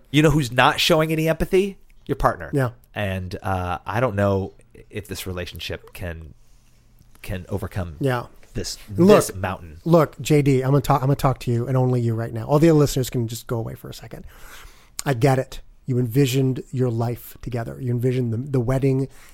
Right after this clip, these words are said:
Speaker 2: and the house and the kids and the family and the life you're going to have. I get it. Trust me, I get it. None of that is going to turn out the way you think it is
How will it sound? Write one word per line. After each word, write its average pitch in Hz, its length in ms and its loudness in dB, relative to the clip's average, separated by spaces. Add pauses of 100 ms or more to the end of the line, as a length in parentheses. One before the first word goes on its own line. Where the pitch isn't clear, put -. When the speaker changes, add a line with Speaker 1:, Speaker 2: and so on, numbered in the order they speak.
(120)
Speaker 2:
and 113 340 -4
the 117 140 -8
house - 560 -4 (300)
and 117 440 -4
the 131 140 -4
kids 131 560 0 (100)
and 117 240 -2
the 113 60 -8
family 143 520 0
and 117 100 -4
the 117 60 -4
life 127 380 -2
you're 131 100 0
going 123 240 -2
to 117 60 -6
have. 117 360 -10 (120)
I 117 220 -6 (120)
get 113 220 -4
it. - 220 -14 (360)
Trust - 460 -10
me, 117 120 -4
I 110 100 -6
get 117 220 -6
it. 117 200 -12 (1800)
None 139 380 2
of 139 140 0
that 123 360 -4 (840)
is 131 120 -2
going 139 240 4
to 147 60 -6
turn 139 300 0
out 127 180 -2
the 123 80 -2
way 120 160 0
you 120 160 -2
think 110 300 -8
it - 80 -18
is 139 340 -16